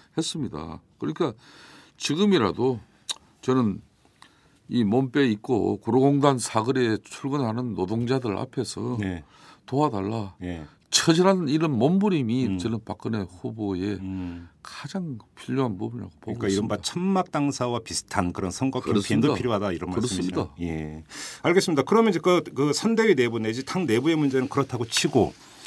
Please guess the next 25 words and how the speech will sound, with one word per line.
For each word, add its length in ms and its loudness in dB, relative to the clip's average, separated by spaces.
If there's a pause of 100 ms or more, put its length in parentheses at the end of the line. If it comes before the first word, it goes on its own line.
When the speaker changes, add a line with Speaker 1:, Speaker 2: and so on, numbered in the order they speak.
(240)
Speaker 2:
국민 300 6
앞에서는 420 4
무대 400 4
위에서의 320 4
문제인데 560 -2
지금 480 4 (260)
김종인 540 6
위원장과 580 4
이양구 360 2
원내대표가 560 2
경제 340 2
민주화를 420 0
두고 240 -4
계속 440 -2
공개적인 840 4
무대 400 2
위에서 640 4 (720)
그 580 0
논쟁을 420 6
벌였던 420 -2
것은 260 -2
국민이 340 -2
다 160 -6
알고 180 -4
있습니다. 460 -10